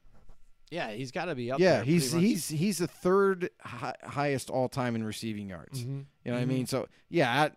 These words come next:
Speaker 2: there's no doubt about it. Gates is gonna get in.
Speaker 1: Mm-hmm.
Speaker 2: No doubt about it. Uh, now, here's the interesting thing is you, you mentioned a couple of guys like Tom Rathman, like Lorenzo Neal, like Mike Allstott, like
Speaker 1: Mm-hmm,
Speaker 2: fullback
Speaker 1: mm-hmm,
Speaker 2: type
Speaker 1: mm-hmm,
Speaker 2: guys.
Speaker 1: mm-hmm.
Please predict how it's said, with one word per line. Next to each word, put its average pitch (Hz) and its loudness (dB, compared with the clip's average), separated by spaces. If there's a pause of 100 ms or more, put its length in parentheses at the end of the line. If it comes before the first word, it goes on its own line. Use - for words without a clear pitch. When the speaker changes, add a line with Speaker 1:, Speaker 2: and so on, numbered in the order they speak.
Speaker 2:
there's 160 2
no 190 4
doubt 180 2
about 160 4
it. 139 0
Gates 151 -2
is 131 -6
gonna 139 4
get 120 -2
in. 101 -8 (300)
Speaker 1:
Mm-hmm. 135 -6
Speaker 2:
No 147 6
doubt 147 6
about 139 4
it. - -10
Uh, 143 4
now, 160 -2
here's 196 -2
the 170 -2
interesting 170 -6
thing 139 -8
is 123 -8
you, 139 -6
you 143 -4
mentioned 175 -6
a 147 -6
couple - -6
of 123 -4
guys 131 -2 (300)
like 135 0
Tom 143 -2
Rathman, 127 -4
like 110 -10
Lorenzo 127 -2
Neal, 123 -2
like 110 -8
Mike 127 -4
Allstott, 120 -6
like 104 -8
Speaker 1:
Mm-hmm, 127 -12
Speaker 2:
fullback 127 -4
Speaker 1:
mm-hmm, 151 -12
Speaker 2:
type 107 -10
Speaker 1:
mm-hmm, 123 -8
Speaker 2:
guys. 156 -6
Speaker 1:
mm-hmm. 160 -8